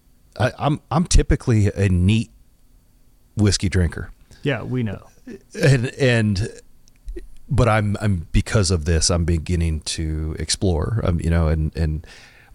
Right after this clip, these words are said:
Speaker 1: also inquire, you know, how folks are drinking
Speaker 2: Yeah, but,
Speaker 1: their whiskey
Speaker 2: like,
Speaker 1: and what
Speaker 2: I,
Speaker 1: they're
Speaker 2: I know
Speaker 1: eating
Speaker 2: that you're
Speaker 1: with.
Speaker 2: a neat whiskey drinker, but are you like,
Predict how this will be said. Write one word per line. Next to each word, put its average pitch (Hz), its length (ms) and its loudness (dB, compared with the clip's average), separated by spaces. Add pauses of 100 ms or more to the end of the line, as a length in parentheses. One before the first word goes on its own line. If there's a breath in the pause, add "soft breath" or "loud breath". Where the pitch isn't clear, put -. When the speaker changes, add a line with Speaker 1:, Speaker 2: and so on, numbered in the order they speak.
(140)
Speaker 1:
also 101 560 2 (100)
inquire, 87 800 0
you 90 100 -2
know, 87 100 2
how 82 160 0
folks - 400 -2
are 80 380 0 (500)
drinking 226 220 4
Speaker 2:
Yeah, - 40 0
but, - 80 0
Speaker 1:
their 80 60 2
whiskey 92 300 2
Speaker 2:
like, 80 40 2
Speaker 1:
and 80 80 0
what 85 120 2
Speaker 2:
I, - 40 -4
Speaker 1:
they're 85 100 2
Speaker 2:
I 80 40 4
know 82 160 6
Speaker 1:
eating 82 120 6
Speaker 2:
that - 220 0
you're 160 220 4
Speaker 1:
with. 127 140 4 (100)
Speaker 2:
a 135 40 0
neat 139 200 -2
whiskey 123 320 -4
drinker, 101 320 -8
but 135 200 -2
are 147 100 2
you 170 260 0
like, 147 480 -4